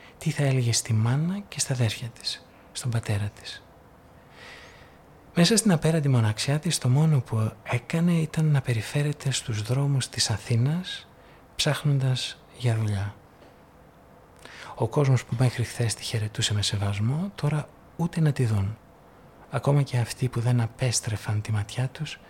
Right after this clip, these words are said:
την έβλεπαν με ευδελιγμία, διωγμένη από παντού. Έβλεπε τα χαρούμενα πρόσωπα του κόσμου,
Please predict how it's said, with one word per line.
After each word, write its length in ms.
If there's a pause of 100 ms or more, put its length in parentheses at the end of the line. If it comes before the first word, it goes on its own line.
(380)
την 160
έβλεπαν 440
με 140
ευδελιγμία, 920 (360)
διωγμένη 800
από 180
παντού. 400 (1300)
Έβλεπε 360
τα 120
χαρούμενα 480
πρόσωπα 500
του 120
κόσμου, 540